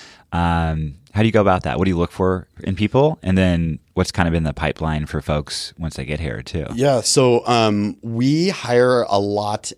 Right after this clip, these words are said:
Speaker 2: internally. Um,
Speaker 1: Okay.
Speaker 2: so we promote a lot,
Speaker 1: Yeah.
Speaker 2: uh, from within.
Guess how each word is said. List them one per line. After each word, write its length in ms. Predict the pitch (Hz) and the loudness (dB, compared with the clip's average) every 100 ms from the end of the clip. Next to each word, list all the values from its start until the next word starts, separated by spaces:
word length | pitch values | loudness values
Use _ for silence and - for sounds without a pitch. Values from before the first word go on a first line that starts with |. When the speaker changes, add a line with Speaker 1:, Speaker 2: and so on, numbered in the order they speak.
| _ - | _ -8
Speaker 2:
internally. 640 | 113 107 - 104 104 120 143 113 | -4 -2 0 0 2 0 -2 -2
Um, 280 | 110 101 98 | 0 0 0
Speaker 1:
Okay. 20 | 95 | -4
Speaker 2:
so 180 | 98 - | -8 -2
we 160 | 117 | 0
promote 420 | 110 117 101 101 - | 0 0 0 0 0
a 60 | |
lot, 180 | 107 101 | 2 2
Speaker 1:
Yeah. 140 | 82 71 - | 2 -2 -8
Speaker 2:
uh, 220 | - 101 95 | -4 -2 -2
from 200 | - 107 | -4 -4
within. 360 | 101 113 113 | 0 -2 -2